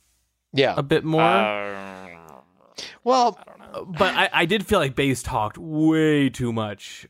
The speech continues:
Speaker 2: uh, in, uh, in, in Guardians of the Wills. Only m-, maybe just 'cause he doesn't talk that much in, uh,
Speaker 3: I mean, he,
Speaker 2: in
Speaker 3: if
Speaker 2: Rogue One.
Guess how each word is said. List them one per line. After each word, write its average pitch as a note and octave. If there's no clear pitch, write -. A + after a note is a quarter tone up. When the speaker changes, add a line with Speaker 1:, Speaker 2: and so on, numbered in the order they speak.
Speaker 2:
uh, A2
in, G#2
uh, G#2
in, G#2
in A2+
Guardians A2
of G2+
the G#2
Wills. G#2
Only D#3+
m-, D#3
maybe F#3
just E3
'cause B2+
he A#2
doesn't A2+
talk G#2+
that G2+
much -
in, G#2
uh, G#2
Speaker 3:
I B2+
mean, C#3
he, C#3
Speaker 2:
in G2+
Speaker 3:
if C3
Speaker 2:
Rogue G#2
One. -